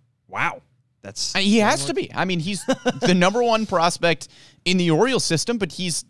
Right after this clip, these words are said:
Speaker 2: the number one, number two prospect in all of baseball,
Speaker 1: Yeah.
Speaker 2: no matter which outlet you look at. So, yeah, I'd say he's the front runner.
Speaker 1: Wow. We'll save that conversation for closer to next
Speaker 2: Pinned.
Speaker 1: season. Pinned. Uh, Coby Mayo, I think, deserves a shout out as well. He had some injury that kept him out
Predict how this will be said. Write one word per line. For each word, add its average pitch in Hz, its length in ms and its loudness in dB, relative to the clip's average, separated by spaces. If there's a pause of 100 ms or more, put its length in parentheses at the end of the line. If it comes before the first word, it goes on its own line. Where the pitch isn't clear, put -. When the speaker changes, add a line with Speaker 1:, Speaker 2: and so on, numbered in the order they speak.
Speaker 2:
the 165 80 -2
number 160 300 2
one, 180 200 -2
number 170 200 -2
two 175 180 -6
prospect 160 580 -2 (100)
in 185 120 -2
all 180 200 2
of 156 100 -2
baseball, 165 440 -2
Speaker 1:
Yeah. 80 120 -12
Speaker 2:
no 147 160 -4
matter 156 240 2
which 156 260 -2
outlet 156 320 0
you - 80 -4
look 147 220 -4
at. 110 220 -4
So, 123 320 2 (360)
yeah, 208 220 -2
I'd 123 160 -4
say 160 140 -4
he's 170 100 -2
the 175 80 -8
front 165 240 -2
runner. 95 180 -6
Speaker 1:
Wow. 101 300 -10
We'll 107 120 -14
save 110 200 -4
that 95 160 -4
conversation 92 540 -10
for 101 100 -16
closer 92 380 -10
to - 120 -12
next 92 220 -10
Speaker 2:
Pinned. 120 180 0 (100)
Speaker 1:
season. - 120 -16 (300)
Pinned. 127 420 -6
Uh, 120 200 -2
Coby 160 340 -6
Mayo, 135 260 -4
I 107 80 -6
think, 113 160 -12
deserves 107 380 -8
a 107 60 -8
shout 104 260 -4
out 98 180 -4
as 98 160 -10
well. 95 160 -4
He 104 140 -8
had 113 180 -6
some 104 380 -10 (120)
injury 143 500 -4
that 120 160 -14
kept - 220 -12
him 120 380 -12
out 110 240 -6